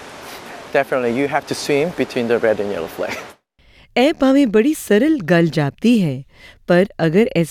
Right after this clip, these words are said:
Speaker 2: ਬਾਰੇ ਕਿਸੇ ਨੂੰ ਜਾਣਕਾਰੀ ਨਾ ਹੋਵੇ, ਤਾਂ ਅਣਗਹਿਲੀ ਕਾਰਨ ਉਹ ਡੁੱਬ ਸਕਦੇ ਹਨ ਅਤੇ ਜਾਨ ਵੀ ਗਵਾ ਸਕਦੇ ਹਨ। ਰਾਇਲ ਲਾਈਫ ਸੇਵਿੰਗ ਸੁਸਾਇਟੀ ਦੀ ਰਾਸ਼ਟਰੀ ਰਿਪੋਰਟ ਅਨੁਸਾਰ,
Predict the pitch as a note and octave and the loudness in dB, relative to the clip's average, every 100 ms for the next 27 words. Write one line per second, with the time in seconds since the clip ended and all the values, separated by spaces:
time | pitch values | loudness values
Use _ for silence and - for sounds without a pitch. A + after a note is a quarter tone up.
0 | - D3 F3+ - E3 - E3+ D#3+ D3+ C#3 | -2 0 2 0 -2 0 0 0 -2 -4
1 | C3+ C#3+ E3 D#3+ C#3+ D#3+ G#3 D#3 B2+ D#3+ | -2 -2 0 -2 -2 -2 -2 -4 -2 -2
2 | E4+ - - - _ A#3+ C#4 D4+ - F3 | -2 -10 -20 -20 _ 0 0 -2 -4 0
3 | F3 D#3 D#3+ A#3 D#4 E3+ D#3 E3+ C#3+ F#3 | 2 2 2 2 0 2 2 2 0 -4
4 | - _ - C#4+ D4+ - D3 F#3 G#3+ - | -14 _ 0 0 0 -8 2 2 2 0
5 | A#3 F#3+ A3+ G#3+ A3+ A#3 - - - A3+ | 0 2 2 4 2 0 -12 -10 -2 2
6 | D4+ B3+ C#3+ D#3 D3+ C3+ D3 E4+ E3 E3+ | 2 2 2 2 2 0 -2 -2 0 2
7 | C#3+ C3+ - C3 C#3 C3 B2+ A#2+ A2+ _ | 2 -2 -6 -6 -4 -4 -4 -8 -12 _
8 | _ _ _ - - - - - F#3 C4+ | _ _ _ -20 -20 -20 -20 -2 2 4
9 | D#4+ C#4+ F#3+ F#3+ F#3+ - F3 F#3 - E3+ | 4 4 4 4 2 2 2 2 0 -4
10 | - D#3 D3+ F3+ F3 F3+ F#3 F#4+ D3 A3 | 0 -2 0 0 0 0 0 -2 -2 -2
11 | - C#4 C4+ F3 - E3 E3 - D3 C#3+ | -4 0 2 0 2 0 0 -4 -4 -4
12 | - F#3+ C#3+ | -2 0 0